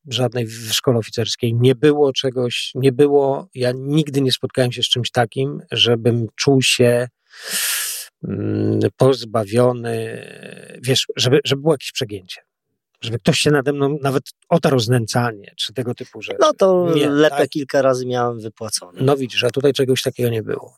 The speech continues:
Speaker 1: Nie było. Było zwracanie się per pan cały czas. Nie było poniżania w żadnym.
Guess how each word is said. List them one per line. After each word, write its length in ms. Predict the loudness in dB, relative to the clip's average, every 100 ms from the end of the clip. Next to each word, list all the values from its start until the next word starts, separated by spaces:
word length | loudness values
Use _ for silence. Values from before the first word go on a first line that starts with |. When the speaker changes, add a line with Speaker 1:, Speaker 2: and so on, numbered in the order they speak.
| -4
Speaker 1:
Nie 280 | 2 4 2
było. 260 | -2 -10 -8
Było 200 | -4 -2
zwracanie 440 | -2 -2 -2 -2
się 120 | -4
per 160 | -6 -6
pan 180 | -4 -4 -6 _ _ _ _ -4
cały 260 | 2 4 4
czas. 420 | 2 -2 -4 -8 -10 -20 -20 -18 -4
Nie 180 | 0 4
było 180 | 4
poniżania 680 | 4 0 0 -4 -10 -14 -16 -16
w 40 |
żadnym. 580 | -12 -4 -2 -2 -4